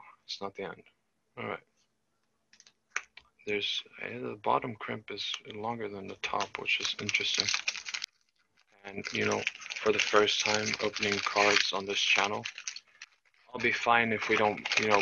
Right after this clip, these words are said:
pull anything, uh, crazy. But again, it would be nice. Hopefully we don't get scammed. So, four from the front, I mean the back. Our energy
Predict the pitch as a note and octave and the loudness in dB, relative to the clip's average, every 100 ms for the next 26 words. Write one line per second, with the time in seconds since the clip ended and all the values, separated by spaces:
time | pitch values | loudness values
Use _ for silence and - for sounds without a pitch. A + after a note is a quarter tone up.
0 | - - A2 G#2 G2+ G2+ G#2+ G#2 F#2+ - | 4 2 4 4 0 -2 -4 -4 -8 -14
1 | _ _ _ _ _ _ _ _ - F2+ | _ _ _ _ _ _ _ _ -12 -10
2 | - - - A2 B2 A#2+ G2+ G2+ A2 _ | -10 -8 -4 0 0 -2 -8 -10 -14 _
3 | _ - G2 G2 G2 F#2+ F#2 F#2+ F#2+ F#2+ | _ -4 0 0 -2 -4 0 0 2 0
4 | F#2+ F#2+ G2+ A#2 - - - - _ - | 0 -2 -2 -2 -2 -2 -4 -10 _ -20
5 | _ - - - G#2 - A2 G2+ G2 G2 | _ -18 -18 -14 -10 -4 0 0 -2 -4
6 | G2 - - - - F2+ - - - - | -6 -6 -2 0 0 -2 -4 -6 -4 -4
7 | - - - - - - - _ - - | -4 -4 -4 -4 -4 -6 -6 _ -6 0
8 | A2 - _ _ _ _ _ _ _ _ | 0 0 _ _ _ _ _ _ _ _
9 | _ _ _ _ _ _ _ _ _ _ | _ _ _ _ _ _ _ _ _ _
10 | _ _ - - B2+ C#3 C#3 - - - | _ _ -16 0 4 4 2 -8 -14 -10
11 | - G#2+ G2+ G2+ - C#3+ C#3+ - - - | -6 -6 -6 -8 0 0 0 -4 -8 -12
12 | _ _ _ - G2 F#2+ F#2 G#2 B2+ C#3 | _ _ _ -10 -6 -6 -6 2 2 2
13 | - - _ _ _ _ _ _ _ - | -6 -18 _ _ _ _ _ _ _ 0
14 | G2+ F#2 G#2+ G#2+ - A2 | 2 2 0 -2 0 -2